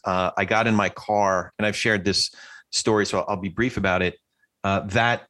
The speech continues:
that day, I got in my car at about eleven thirty my time, which is, uh, you know, we're in California. So about two thirty in the afternoon Eastern, and I got the end of, uh, the Wilkow majority and the beginning of Hannity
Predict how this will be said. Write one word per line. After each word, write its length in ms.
that 320
day, 240
I 40
got 140
in 60
my 60
car 200
at 80
about 160
eleven 300
thirty 240
my 200
time, 280
which 160
is, 220
uh, 200
you 120
know, 120
we're 200
in 60
California. 720
So 160
about 220
two 140
thirty 240
in 60
the 80
afternoon 380
Eastern, 500
and 640
I 220
got 320
the 160
end 320
of, 440
uh, 180
the 100
Wilkow 640
majority 720
and 120
the 40
beginning 380
of 100
Hannity 580